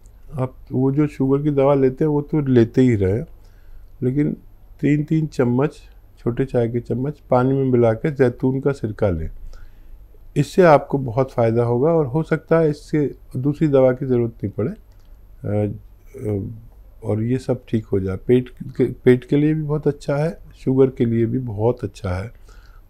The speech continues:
वो दवाई भी लें जो लेते रहें और मुमकिन है इसी से आपकी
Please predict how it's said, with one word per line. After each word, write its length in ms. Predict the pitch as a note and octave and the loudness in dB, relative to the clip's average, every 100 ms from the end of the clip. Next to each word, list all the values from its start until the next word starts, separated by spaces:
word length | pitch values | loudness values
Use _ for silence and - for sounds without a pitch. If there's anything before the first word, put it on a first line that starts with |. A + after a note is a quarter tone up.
| A#2+ | 0
वो 140 | C#3+ | 2
दवाई 340 | C#3 C3+ C3+ | 8 8 8
भी 120 | C#3+ D3 | 6 2
लें 180 | D#3+ | 2
जो 140 | D#3+ D3+ | 2 2
लेते 360 | C3+ A#2+ B2+ | 4 4 2
रहें 240 | B2 C#3+ F3 - - - - - A2+ | 2 0 -4 -12 -20 -20 -20 -10 -2
और 320 | A2+ A#2+ B2 | 0 2 0
मुमकिन 360 | C3 D3 F3 F3 | 0 2 4 4
है 100 | D#3+ | 4
इसी 260 | D#3 F3 | 2 0
से 140 | D#3+ E3+ | 2 4
आपकी 420 | D3 B2+ - E3+ | 4 4 -2 -4